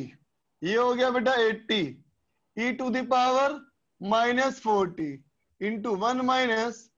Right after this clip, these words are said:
e to the power minus forty। बोलो बच्चा, ठीक है, है ना? तो देख बेटा inductor का power में जो time का function आया है, ये बाकी सबके function से different आया ना बच्चा,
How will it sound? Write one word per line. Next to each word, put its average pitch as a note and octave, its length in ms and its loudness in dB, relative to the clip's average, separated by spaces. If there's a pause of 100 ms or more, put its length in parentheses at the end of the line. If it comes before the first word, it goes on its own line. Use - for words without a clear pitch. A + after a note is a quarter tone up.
(280)
e A#3 160 -2
to B3+ 140 -6
the B3+ 180 -4
power B3+ 380 2
minus B3+ 420 0
forty। B3+ 400 0 (240)
बोलो B3 140 2
बच्चा, A3+ 360 2 (1300)
ठीक G#3 160 2
है, B3 180 4 (520)
है F#3 120 4
ना? C#4+ 100 2
तो - 500 -12
देख A3+ 200 0
बेटा B3+ 220 0 (120)
inductor A#3 500 0
का C4+ 120 4
power B3 340 4
में A3 320 0 (320)
जो G3+ 140 -2
time A#3+ 380 -2
का C4+ 100 2
function B3 340 0
आया A#3+ 280 4
है, F#3+ 240 2 (420)
ये F#3 120 2
बाकी G#3+ 420 0
सबके B3+ 360 -2
function B3+ 400 -4
से B3+ 120 0
different A#3+ 380 0
आया C4 180 4
ना C4 100 2
बच्चा, C4+ 300 2